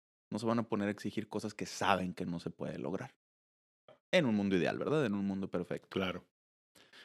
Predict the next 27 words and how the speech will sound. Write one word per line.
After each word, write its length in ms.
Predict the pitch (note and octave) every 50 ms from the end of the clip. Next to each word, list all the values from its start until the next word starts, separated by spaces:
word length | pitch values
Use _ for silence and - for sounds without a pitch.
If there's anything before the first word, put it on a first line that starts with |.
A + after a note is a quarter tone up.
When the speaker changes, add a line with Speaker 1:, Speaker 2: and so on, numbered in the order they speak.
| - _ _ _ _ -
Speaker 1:
Pero, 180 | C3 C#3 C#3 C3+
pues, 100 | C3+ B2
desafortunadamente, 1040 | B2 A#2+ B2 - B2+ B2 - B2+ B2 B2+ C#3 C#3+ C#3 C#3+ C#3 - - C3+ B2+ B2+ - _ _ _ _ _ -
la 100 | - -
picada 320 | - - - A#2 A#2+ C#3
de 80 | C3 A2
piedra 340 | - G#2 A2 C3+ D#3+ E3 - _ _ _ _ _ _ _ _ _ -
es 380 | G2 F#2+ F2+ - - - - _ _
de 80 | - G#2+
regla. 380 | G#2 G#2 F#2 E2 E2 - - _ _ _ _ _ -
Speaker 2:
Esa 180 | - - - F#2+
no 100 | F#2 E2+
te 100 | - E2+
la 100 | E2+ -
quita 220 | - D#2 - F2
nadie. 300 | E2+ E2 E2 E2 D#2+ - -
Speaker 1:
Esa 180 | A#2+ G#2+ A#2 A2
no 100 | A2 G#2+
te 80 | A#2+
la 80 | G#2+ G#2
quita 240 | - A2+ - A2+ G#2
nadie. 320 | G2+ F#2+ F2 F2 F2+ -
Y 120 | - C#3+ C#3+
es, 120 | C3 - - - _ _ _ _ _ _ -
y 120 | D#3+ D#3
es 120 | D#3 D3+
que 280 | - - F3+ F3+ F3+